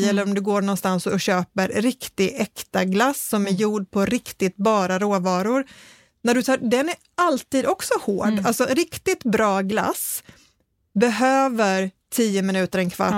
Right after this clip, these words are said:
Speaker 1: Ja.
Speaker 2: kanske tjugo minuter, beroende på hur varmt det är i rummet,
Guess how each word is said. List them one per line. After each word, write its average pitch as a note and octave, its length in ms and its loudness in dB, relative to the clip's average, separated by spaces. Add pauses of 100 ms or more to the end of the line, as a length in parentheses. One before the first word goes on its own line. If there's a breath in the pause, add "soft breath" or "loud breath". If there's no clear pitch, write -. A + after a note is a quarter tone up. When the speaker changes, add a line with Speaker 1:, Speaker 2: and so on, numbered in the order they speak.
Speaker 1:
Ja. F#3+ 80 -8
Speaker 2:
kanske G#3 260 0
tjugo G3 300 0
minuter, G3+ 480 0
beroende F3+ 340 0
på - 80 -2
hur F3+ 80 2
varmt F3+ 240 0
det F#3 80 -2
är F3+ 160 0
i F3+ 160 0
rummet, G3 460 -2